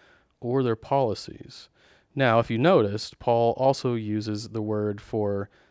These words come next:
be subject rather than the word for obey, and that's intentional.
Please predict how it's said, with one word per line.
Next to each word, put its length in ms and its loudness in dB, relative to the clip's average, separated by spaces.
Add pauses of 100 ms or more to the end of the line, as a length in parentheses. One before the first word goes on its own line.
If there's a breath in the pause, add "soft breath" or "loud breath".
(140 soft breath)
be 160 -4
subject 800 0
rather 260 0
than 180 -2
the 100 -2
word 260 -4
for 280 -6
obey, 800 0 (480 soft breath)
and 180 -6
that's 400 -2 (140)
intentional. 840 -6